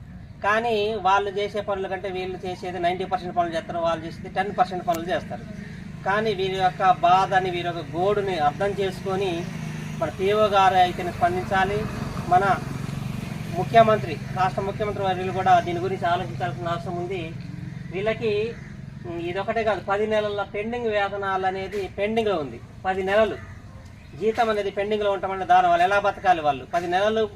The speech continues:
జీతము పెండింగ్ ఉంటే వాళ్ళకు వచ్చేదే జీతం తక్కువ, వాళ్ళు ఎలా బతుకుతారు? ఇలాంటి పరిస్థితుల్లో చాలా దారుణమైన పరిస్థితి. జీవో నెంబర్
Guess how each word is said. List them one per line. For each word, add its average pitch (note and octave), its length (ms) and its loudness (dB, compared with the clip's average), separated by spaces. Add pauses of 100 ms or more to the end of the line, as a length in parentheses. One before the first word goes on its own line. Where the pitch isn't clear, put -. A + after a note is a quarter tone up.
(100)
జీతము E4+ 400 -4
పెండింగ్ F#4 380 -4
ఉంటే A3+ 380 -8 (360)
వాళ్ళకు F#3 520 2
వచ్చేదే A3 400 -2
జీతం G#3 400 -2
తక్కువ, - 240 2
వాళ్ళు E3+ 320 4
ఎలా G3+ 180 2
బతుకుతారు? D#3+ 380 -4 (580)
ఇలాంటి A3 320 0
పరిస్థితుల్లో G#3 720 -2 (880)
చాలా G3 160 0
దారుణమైన G3 400 0
పరిస్థితి. G3 540 -6 (560)
జీవో A#3+ 240 2
నెంబర్ A#3 320 2